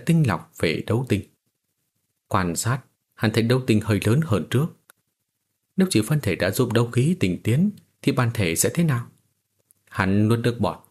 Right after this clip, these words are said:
tim đập mạnh. Vẫn lạc tâm viêm quả thật là bảo vật tăng tốc tu luyện đáng sợ. Động tâm rồi sao?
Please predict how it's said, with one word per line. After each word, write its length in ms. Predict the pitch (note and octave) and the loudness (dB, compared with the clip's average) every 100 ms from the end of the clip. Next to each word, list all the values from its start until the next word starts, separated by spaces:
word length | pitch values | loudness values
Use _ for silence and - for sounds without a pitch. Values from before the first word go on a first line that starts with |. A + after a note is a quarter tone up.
| _ - | _ 0
tim 160 | G#2 | 2
đập 200 | F2 - | 2 -2
mạnh. 160 | F2+ F2+ - _ _ _ _ _ - | -6 -8 -14 _ _ _ _ _ 0
Vẫn 140 | C#3+ | 2
lạc 140 | B2 B2 | 2 0
tâm 140 | D3 | 2
viêm 200 | D3+ D#3 | 2 2
quả 260 | - F2+ F#2+ | 0 -2 -2
thật 140 | G2 F2+ | -6 -2
là 100 | F2 | -2
bảo 220 | F2+ D#2+ | -2 -2
vật 180 | F#2 - _ | -4 -6 _
tăng 200 | G#2 F2+ | -4 -4
tốc 300 | E2 A#2+ B2+ - | -4 -4 -4 -2
tu 160 | G#2 F2+ | 0 0
luyện 180 | - | -4
đáng 200 | G#2 D3 | -2 -4
sợ. 220 | F3 - - _ _ _ _ _ _ _ _ _ _ | -2 -6 -8 _ _ _ _ _ _ _ _ _ _
Động 340 | A2 G2 G2 F#2+ | -2 0 2 0
tâm 140 | G#2 | 0
rồi 160 | F#2 F2 | 0 -2
sao? 460 | G2 F#2+ A2+ A#2 | -2 -2 -4 -6